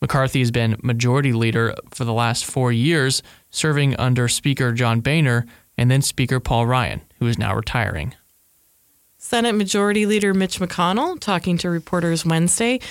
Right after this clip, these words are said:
Speaker 2: said that there would be action on how Congress handles sexual harassment before the end of the year. At issue are the differences between the House and Senate bills that the two chambers are having trouble agreeing on.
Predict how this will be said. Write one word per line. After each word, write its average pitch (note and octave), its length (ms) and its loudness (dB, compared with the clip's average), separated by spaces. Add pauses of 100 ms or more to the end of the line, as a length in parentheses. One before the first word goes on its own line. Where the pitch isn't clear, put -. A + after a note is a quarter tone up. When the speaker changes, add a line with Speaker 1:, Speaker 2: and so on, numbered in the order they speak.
(220)
Speaker 2:
said C4+ 240 0
that D#4 160 0
there C#4+ 160 2
would C4 340 0
be E4 180 0
action C#4+ 540 -2
on F#3 160 0
how G#3 220 0
Congress A3 560 -2
handles G3 560 0
sexual B3 460 -4
harassment C#4 680 -2
before G3 300 -2
the G3+ 160 0
end E3+ 180 0
of G3 80 -2
the A#3 80 -2
year. A#3+ 380 0 (560)
At F#3+ 160 -2
issue D4+ 440 0
are A3+ 100 0
the F#3+ 100 -4
differences A3+ 640 -2
between G3 300 0
the F3+ 60 2
House F#3 380 -2
and A3 180 -2
Senate C#4 380 -2
bills F2 440 -2 (320)
that F3 100 -6
the F#3+ 100 0
two B3+ 220 -2
chambers G#3+ 560 0
are F#3 100 -2
having E3+ 320 0
trouble F3 380 -2
agreeing B3 420 0
on. - 200 -4